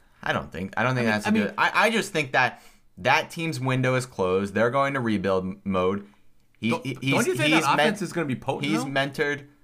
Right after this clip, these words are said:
Speaker 1: It, it doesn't matter if it's gonna be potent. I mean, the, the team itself is not very good. You have an aging quarterback. He's mentored Calvin Ridley, who is poised to be the number one wide receiver there. Hi-, like, his time is up, and he wants to go somewhere.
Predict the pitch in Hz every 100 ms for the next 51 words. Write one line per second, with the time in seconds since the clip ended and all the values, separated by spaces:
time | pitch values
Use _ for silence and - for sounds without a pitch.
0 | - - - - - 110 92 - 160 190
1 | 175 170 247 156 87 85 104 107 95 90
2 | 101 87 85 - 101 104 104 101 - _
3 | _ _ _ _ - 90 - - _ _
4 | _ _ 104 127 117 127 110 - 170 175
5 | 131 - - 170 131 104 - - 101 120
6 | 127 - 110 123 113 147 165 98 101 110
7 | 123 147 135 123 110 101 104 117 127 _
8 | - 120 117 120 131 143 135 139 127 127
9 | 117 120 120 113 110 101 - 120 120 110
10 | 107 104 101 98 95 92 90 90 82 85
11 | 101 123 - - - 208 214 226 214 214
12 | 220 208 202 240 - 107 110 156 165 165
13 | 151 151 151 151 151 170